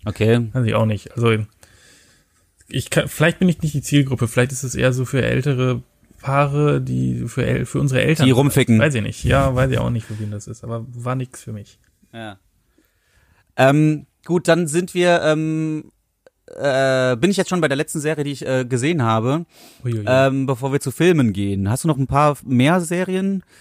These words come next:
Speaker 2: Ja.
Speaker 1: Ähm, ich will's jetzt auch nicht zu lange ziehen. Äh,
Speaker 2: Okay.
Speaker 1: wir reden immer so unfassbar, unfassbar viel und lange über, über alles, was wir gesehen
Speaker 2: Ist
Speaker 1: haben.
Speaker 2: doch gut, das ist doch Sinn dieses Podcasts, Janik.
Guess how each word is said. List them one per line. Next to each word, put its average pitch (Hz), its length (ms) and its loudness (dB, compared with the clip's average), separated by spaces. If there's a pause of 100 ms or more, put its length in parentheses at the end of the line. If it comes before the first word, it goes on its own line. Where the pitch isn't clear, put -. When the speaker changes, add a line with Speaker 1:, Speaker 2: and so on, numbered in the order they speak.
(160)
Speaker 2:
Ja. 127 380 0
Speaker 1:
Ähm, 127 80 2
ich - 160 -6
will's 139 160 2
jetzt 127 100 2
auch 131 80 2
nicht 131 140 2
zu 131 100 0
lange 120 280 4
ziehen. 101 460 -2
Äh, - 60 -8
Speaker 2:
Okay. 104 600 0
Speaker 1:
wir 110 160 -4
reden 196 160 0
immer 185 180 4
so 156 80 2
unfassbar, 147 640 2 (220)
unfassbar 120 760 0
viel 127 380 -2
und 110 140 -2
lange 113 200 2
über, 107 220 4
über 101 160 2
alles, 104 180 0
was 107 140 -6
wir 107 80 -8
gesehen 98 300 -8
Speaker 2:
Ist 92 100 -8
Speaker 1:
haben. - 80 -6
Speaker 2:
doch - 60 -14
gut, 240 240 2
das 113 80 2
ist - 40 -4
doch 113 100 2
Sinn 143 200 0
dieses 131 260 -4
Podcasts, - 460 -12
Janik. 104 240 -10